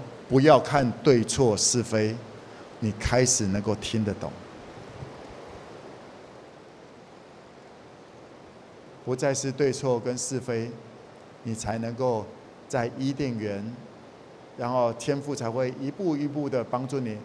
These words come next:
明白真理，圣灵也会让你想起耶稣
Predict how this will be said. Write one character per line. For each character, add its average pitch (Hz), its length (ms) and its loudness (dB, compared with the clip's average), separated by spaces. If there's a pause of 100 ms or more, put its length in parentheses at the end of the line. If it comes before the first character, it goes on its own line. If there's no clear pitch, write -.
明 123 300 -6
白 110 240 -4 (540)
真 131 300 0
理， 98 100 -2 (1040)
圣 160 320 4
灵 143 100 4
也 123 80 2
会 143 160 2
让 135 180 2
你 101 140 -2
想 104 460 0
起 - 260 -2 (560)
耶 123 140 0
稣 123 200 -4